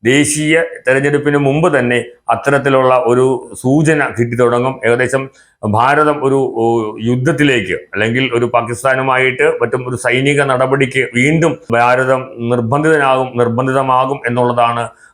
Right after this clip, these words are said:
ആ, അതിൽ എടുത്തു പറയേണ്ട കാര്യം. ആ ഒരു യുദ്ധത്തോടു കൂടി തന്നെയാണ് സമാധാനം ലോകത്തുണ്ടാകാനുള്ള സാധ്യത. അല്ലെങ്കിൽ ഈ യുദ്ധത്തിന് ശേഷമായിരിക്കും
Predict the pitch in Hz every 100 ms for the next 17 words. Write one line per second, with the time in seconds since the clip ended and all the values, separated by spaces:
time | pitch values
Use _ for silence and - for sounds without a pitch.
0 | 107 104 - 117 117 120 131 127 131 127
1 | 120 120 139 165 190 170 156 131 123 120
2 | 151 156 156 147 147 131 123 143 127 117
3 | 113 117 117 127 127 127 127 120 120 120
4 | 117 113 117 117 117 117 113 117 123 117
5 | 117 127 127 127 123 139 147 139 135 135
6 | 147 120 120 127 127 160 170